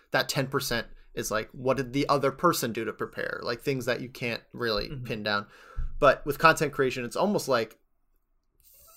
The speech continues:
Speaker 1: thirty seventy. Like, thirty percent
Speaker 2: Yeah.
Speaker 1: is in your control. You show up every day, you make the stuff, you get better, blah, blah, blah. 'Cause, you know,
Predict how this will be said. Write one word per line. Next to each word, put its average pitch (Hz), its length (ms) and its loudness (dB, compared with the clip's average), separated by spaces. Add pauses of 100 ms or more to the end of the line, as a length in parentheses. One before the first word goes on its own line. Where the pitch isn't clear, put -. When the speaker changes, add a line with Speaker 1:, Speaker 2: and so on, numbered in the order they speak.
(320)
Speaker 1:
thirty 139 640 6
seventy. 117 640 0 (140)
Like, 113 280 -2
thirty 180 360 8
percent 135 380 2
Speaker 2:
Yeah. 131 60 -4
Speaker 1:
is 120 80 -4
in 123 100 -2
your 117 100 -4
control. 120 340 -2
You 117 100 -2
show 143 320 4
up 139 140 4
every 123 180 0
day, 120 200 0
you 117 120 -6
make 117 280 -6
the 120 80 -6
stuff, - 460 0 (300)
you 113 120 -10
get 127 260 0
better, 113 240 2
blah, 107 160 -2
blah, 101 140 -6
blah. 104 360 0 (1000)
'Cause, - 340 0
you 147 80 -4
know, 123 180 0